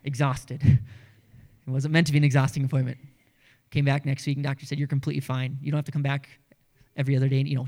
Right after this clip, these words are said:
twice a week anymore." It's, it's, and she just praised God right there in the office, and she said the lady didn't know what to say, but it was so cool because the presence of God, the power of God, changed her circumstances today.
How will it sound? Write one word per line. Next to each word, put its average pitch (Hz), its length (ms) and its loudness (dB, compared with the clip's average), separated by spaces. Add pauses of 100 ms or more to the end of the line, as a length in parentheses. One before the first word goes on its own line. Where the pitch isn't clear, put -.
twice 139 260 -2
a 139 40 -2
week 135 120 0
anymore." 131 320 0
It's, - 260 -8
it's, - 180 -20 (500)
and 143 160 0
she 175 140 0
just 165 160 2
praised 185 240 4
God 190 160 4
right 170 160 2
there 185 100 0
in 170 60 2
the 160 80 4
office, 175 340 4
and 160 100 0
she 160 140 -2
said 160 180 -2
the 151 60 0
lady 156 240 0
didn't 156 140 -6
know 156 60 -6
what 160 80 -8
to 170 80 -8
say, 156 200 -2
but 160 160 -4 (1080)
it 220 80 0
was 247 120 0
so 294 160 0
cool 311 380 -2
because 247 460 -2
the 226 100 -6
presence 269 480 -4
of 240 140 -6
God, 208 240 2
the 214 80 -6
power 277 320 0
of 226 160 -4
God, 185 400 0 (180)
changed 233 560 0
her 226 180 0
circumstances 175 1000 0
today. 156 840 0